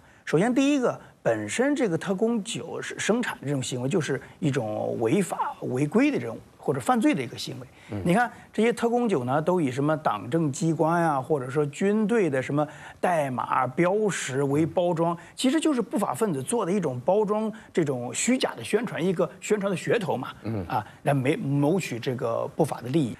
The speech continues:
Speaker 1: 那么第二个呢，就是从消费者的角度来讲，很多消费者花了大价钱而买到了名不副实、质量不好的、不行的这样的产品，甚至他饮用了这种不符合规定的这个酒品啊，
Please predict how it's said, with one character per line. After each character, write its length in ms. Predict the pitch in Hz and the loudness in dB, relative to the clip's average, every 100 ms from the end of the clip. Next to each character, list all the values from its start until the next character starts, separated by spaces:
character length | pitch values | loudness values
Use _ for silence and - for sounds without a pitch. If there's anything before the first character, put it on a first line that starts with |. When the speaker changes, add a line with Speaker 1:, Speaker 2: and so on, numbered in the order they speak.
| - | -10
Speaker 1:
那 120 | - 233 | 0 0
么 60 | |
第 140 | 208 240 | 2 2
二 240 | 294 254 | 2 2
个 140 | 156 | 2
呢， 180 | 139 131 | 0 0
就 120 | 127 | 0
是 240 | 127 139 123 | 0 0 -2
从 220 | - 139 | -2 0
消 260 | 151 233 294 | 2 2 2
费 200 | 285 170 | 2 2
者 140 | 107 | 0
的 80 | 117 | -2
角 180 | - 110 | -4 -4
度 80 | |
来 140 | 120 117 | -2 -2
讲， 180 | 123 - - - - | -2 -8 -12 -20 -6
很 180 | - 202 | 0 4
多 140 | 285 | 4
消 140 | 262 262 | 2 2
费 120 | 156 | 2
者 140 | 139 | 0
花 220 | 127 190 | 0 0
了 100 | 202 | 0
大 320 | 196 - - 185 | -2 -2 -2 -2
价 220 | 180 - | 0 -2
钱 200 | - - - - | -6 -10 -12 -8
而 160 | - 202 | 0 2
买 380 | 214 170 104 120 | 4 2 2 2
到 200 | 180 160 | 2 2
了 140 | 127 - | -2 -6
名 340 | - 151 196 247 | 0 2 2 2
不 140 | 226 | 0
副 320 | 175 - 131 | 0 -4 -8
实、 260 | 117 - 170 170 | -6 -2 -2 0
质 220 | 277 233 | 2 2
量 180 | 180 160 | 2 0
不 200 | - 240 | 0 -2
好 340 | - - - | 0 -6 -4
的、 100 | 135 | -2
不 140 | 170 233 | 2 0
行 460 | - - 131 175 | 0 -4 0 2
的 80 | 262 | 2
这 120 | 202 | 2
样 120 | 180 | -2
的 60 | 127 | -2
产 200 | - 143 | -6 -4
品， 140 | 127 113 - - | -4 -6 -14 -14
甚 220 | - 320 254 | 0 2 4
至 160 | 208 - - | 0 -2 -2
他 140 | 240 | 0
饮 400 | 196 156 127 110 | 2 0 0 2
用 160 | 214 233 | 2 2
了 80 | 165 | 2
这 160 | 196 | 0
种 160 | 151 127 | 0 -2
不 180 | - 240 | 0 -2
符 160 | - | 0
合 180 | 127 143 | -4 -2
规 220 | 139 247 | 2 2
定 200 | 254 240 | 4 2
的 100 | 160 | 2
这 160 | 143 151 | 2 0
个 260 | 131 123 131 | 0 0 -2
酒 280 | - 143 | 0 0
品 220 | 196 120 | 0 -2
啊， 100 | 120 | -6